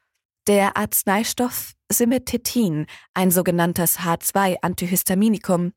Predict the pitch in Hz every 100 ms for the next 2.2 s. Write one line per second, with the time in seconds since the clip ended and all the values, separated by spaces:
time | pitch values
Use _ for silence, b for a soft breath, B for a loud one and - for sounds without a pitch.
0 | _ - 254 262 285 - 254 226 226 175
1 | 160 175 156 156 - 180 165 - - 85
2 | 80